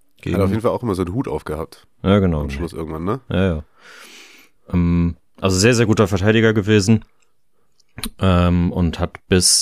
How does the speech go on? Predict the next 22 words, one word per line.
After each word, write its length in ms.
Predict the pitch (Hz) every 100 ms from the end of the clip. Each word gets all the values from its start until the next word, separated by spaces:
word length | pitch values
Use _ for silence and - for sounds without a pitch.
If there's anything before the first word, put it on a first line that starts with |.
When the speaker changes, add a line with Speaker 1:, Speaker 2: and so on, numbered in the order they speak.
| -
Speaker 2:
Sommer 720 | 85 87 90 101 101 104 98 - _ _ _
bei 100 | -
Inter 280 | 95 92 98
in 80 | 92
der 100 | 85
Jugend 260 | 104 113 80
gearbeitet, 540 | - 73 78 80 110
sechs 240 | 87 92
Jahre 200 | 98 98
lang. 280 | 117 131 151 - _ _ _ - - - - - - - _ _
Hat 200 | - 95 -
dort, 520 | 87 87 - - -
äh, 360 | 98 87 82 71 -
den 180 | 85 80
einen 300 | 78 82 85
oder 220 | 76 82
anderen 520 | 73 85 85 87 85 78 - -
interessanten 580 | - 80 90 - 80 85
Spieler 340 | - 85 98
begleitet 920 | 101 107 98 90 107 - - - - - _ -
und, 520 | 190 101 101 101 -
ähm, 420 | 98 98 95 98